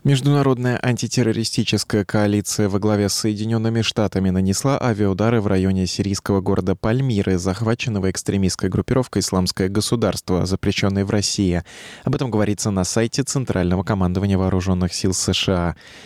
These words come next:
Как сообщает агентство «Франс Пресс», авиаудары уничтожили четырнадцать танков, три артиллерийские системы,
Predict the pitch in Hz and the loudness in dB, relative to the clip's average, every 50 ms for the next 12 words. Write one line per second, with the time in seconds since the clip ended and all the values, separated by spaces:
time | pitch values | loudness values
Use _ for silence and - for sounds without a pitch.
0 | - - 117 107 - - 107 92 - - - 98 92 - 95 90 98 92 - - | -6 -4 -4 -2 0 0 0 0 0 2 0 0 0 0 0 0 0 0 0 0
1 | 104 95 - - 107 104 101 - - - 113 107 90 - - - - 104 101 107 | -2 -2 0 0 -2 -2 -2 -4 -4 -2 0 0 0 0 0 0 0 2 2 2
2 | 110 104 101 95 95 87 85 90 85 85 87 90 87 - - 120 120 107 107 101 | 2 2 2 0 0 0 0 0 0 0 0 -2 -4 -2 0 0 0 2 2 0
3 | 101 98 - - 95 - - 107 101 95 92 85 - - 101 - - - 120 123 | 0 0 0 -2 -2 0 0 0 0 0 -2 -2 0 -4 -4 -2 0 -2 -2 -2
4 | 131 - 135 - - - 113 127 127 - - 123 - - - 110 101 101 92 95 | 0 -2 -2 -2 -2 -2 -2 0 0 0 -2 -4 -4 -2 -2 0 0 2 0 0
5 | 90 90 - - - 95 87 - - 92 87 - - - 113 117 123 127 127 | -2 -4 -8 -4 -2 0 0 0 0 -2 -2 -2 0 0 0 2 2 2 0